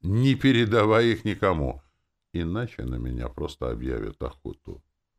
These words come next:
Что первый, что второй вариант развития событий меня не устраивали, ведь я уже и сам прекрасно понимал тот факт, что в любом случае меня тут же возьмут под жесткий контроль. По поводу ягод я скажу одно.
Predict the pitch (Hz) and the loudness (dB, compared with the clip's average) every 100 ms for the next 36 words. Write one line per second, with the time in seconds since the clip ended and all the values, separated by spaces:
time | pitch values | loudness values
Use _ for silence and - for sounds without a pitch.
0 | _ 98 - 151 147 160 139 120 - 104 | _ -8 -2 -4 0 0 0 -2 -2 -4
1 | - 110 104 92 95 92 78 85 82 85 | 0 2 2 2 2 0 0 -2 -2 -2
2 | 76 76 67 95 104 165 - 90 80 98 | -4 -4 -2 -2 -2 -4 -2 -2 0 -2
3 | 110 120 135 - 85 73 69 67 67 - | -2 -4 -6 -2 0 2 0 -2 -4 -6
4 | _ _ _ - 73 71 78 73 67 67 | _ _ _ -8 -6 -4 -2 -2 -2 -4
5 | 73 - 85 69 69 67 60 - 64 65 | -6 -6 -6 -6 -8 -6 -6 -6 -8 -6
6 | 65 65 62 62 - 58 - 65 - - | -4 -4 -4 -6 -8 -10 -8 -8 -8 -10
7 | 65 76 80 76 67 69 - 147 147 - | -6 -4 -4 -4 -6 -6 -6 -6 -6 -8
8 | 57 - _ _ _ _ - 117 139 135 | -8 -10 _ _ _ _ -4 0 4 4
9 | 127 - 160 151 143 117 87 123 - 117 | 2 2 4 4 6 4 2 -2 0 0
10 | 71 85 85 - 95 - 90 82 73 65 | 0 -2 -2 -4 -4 0 0 0 -2 0
11 | 62 _ _ _ _ _ _ 67 67 85 | -4 _ _ _ _ _ _ -6 -6 -4
12 | 78 78 90 123 143 90 - 60 - 73 | -4 -4 -4 -4 -4 -6 -6 -8 -6 -6
13 | 85 101 98 76 50 | -4 -4 -6 -8 -10